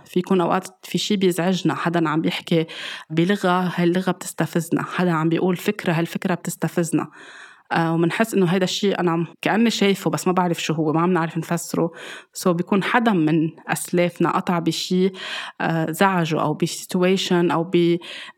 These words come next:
كان يحكي بهيدا اللغة أو قطع بشي كان مزعج لإله، تعرض لاضطهاد معين،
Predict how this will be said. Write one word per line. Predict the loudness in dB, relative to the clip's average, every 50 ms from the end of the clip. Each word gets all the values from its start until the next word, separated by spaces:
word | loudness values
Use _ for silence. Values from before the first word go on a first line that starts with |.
| _
كان | 0 2 4 4 2
يحكي | 0 0 0 2 2
بهيدا | 4 4 4 4 4 4 4 2
اللغة | 2 2 2 0 0 0 0 2 2 2
أو | 0 0 -2 -2 -2 -2 -2 -2 -2 -4 -4 -2 -2
قطع | -2 0 0 0 0
بشي | 0 0 0 0 0 0 2 2 4 2 2 0 -2 -8 -16 -18 _ -2
كان | 2 4 4 4
مزعج | 4 4 2 2 2 2 2 2 2
لإله، | 2 2 2 2 2 2 0
تعرض | 0 0 0 0 2 2 2 2
لاضطهاد | 0 0 0 -4 -6 -4 0 2 2 2 2 2 2
معين، | 2 2 2 2 2 4 2 2 2 0